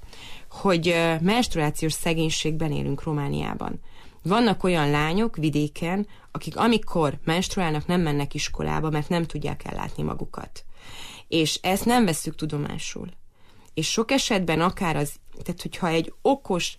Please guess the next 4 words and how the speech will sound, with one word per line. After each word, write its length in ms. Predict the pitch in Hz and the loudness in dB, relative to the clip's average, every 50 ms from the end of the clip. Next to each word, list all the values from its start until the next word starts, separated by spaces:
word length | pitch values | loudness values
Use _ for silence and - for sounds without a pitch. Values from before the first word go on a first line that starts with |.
| - - | -12 -4
településünk 1000 | - 208 202 196 185 185 - 175 151 143 143 147 - - - 147 147 147 - - | 0 0 2 2 0 0 -2 -2 -2 -2 -2 -2 -4 -4 -4 -4 -6 -6 -6 -4
van, 360 | - 160 160 151 139 - - | 0 2 2 2 2 0 0
településvezetőnk 1120 | - 196 202 196 196 - - 143 139 147 - - 165 170 160 156 - - - 151 147 - - | 0 2 2 2 2 2 0 0 -2 -2 -2 -2 -2 0 -2 -2 -4 -4 -4 -4 -2 -2 0
van, 280 | 160 165 156 147 151 | 2 2 2 2 0